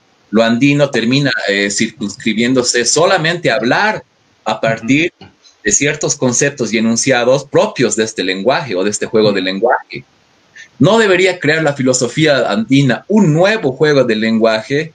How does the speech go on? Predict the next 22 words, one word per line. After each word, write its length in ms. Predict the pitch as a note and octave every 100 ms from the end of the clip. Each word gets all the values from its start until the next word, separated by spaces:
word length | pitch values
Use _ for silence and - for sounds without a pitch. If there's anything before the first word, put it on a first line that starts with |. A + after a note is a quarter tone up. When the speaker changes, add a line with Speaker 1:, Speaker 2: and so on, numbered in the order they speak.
| _
Speaker 1:
que 80 | -
no 120 | F#3+ G#3+
se 160 | G#3
circunscribe, 800 | F3 D#3+ C#3 D3 C#3 D3+ E3 C#3+
no 100 | C#3+
se 140 | D3
condiciona 440 | - C3 B2+ C#3 C3
tampoco 440 | A#2+ A2+ C3 C3
a 60 | A2
la 120 | G2
filosofía 580 | A2+ G#2+ - G2+ A#2 A2
analítica 640 | G#2 G2 A2+ A#2 G#2+ - F#2
ni 240 | G2 F#2
al 200 | F#2 F#2
jue-, 380 | A2+ G#2 F#2+ F2+
ni 60 | F#2+
a, 120 | E2
ni 140 | G2
a, 140 | F#2+ F2+
ni 100 | G2+
a 60 |
lo, 300 | F#2+ F#2+ F#2